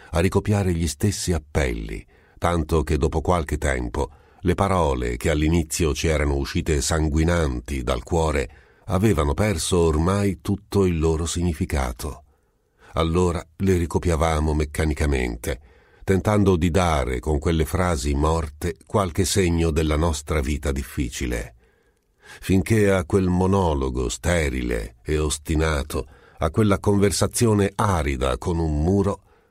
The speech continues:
ci sembrava preferibile il messaggio convenzionale del telegramma. Di lì a qualche giorno, però,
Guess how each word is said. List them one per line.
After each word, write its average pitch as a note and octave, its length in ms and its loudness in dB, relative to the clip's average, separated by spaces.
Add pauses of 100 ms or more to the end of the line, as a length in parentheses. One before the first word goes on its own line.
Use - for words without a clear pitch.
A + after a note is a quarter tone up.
ci - 120 0
sembrava G#2 460 2
preferibile E2 680 0
il D2+ 120 2
messaggio E2 560 0
convenzionale D#2+ 960 0
del D2+ 200 -2
telegramma. B1+ 760 -2 (880)
Di D#2 200 -2
lì G#2 180 4
a E2+ 140 2
qualche E2 340 0
giorno, E2 560 2
però, C2 420 0